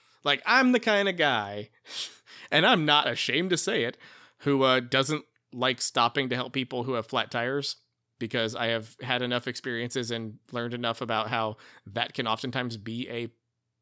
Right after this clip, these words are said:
trap. It can be a trap to sucker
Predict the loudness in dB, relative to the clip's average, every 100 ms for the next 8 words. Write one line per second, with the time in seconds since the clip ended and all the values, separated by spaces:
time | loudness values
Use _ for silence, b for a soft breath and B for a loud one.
0 | _ _ _ -10 -4 -2 -4 -10 _ _
1 | _ -12 -8 -4 -4 0 -2 -2 -4 -2
2 | 0 -2 -2 -4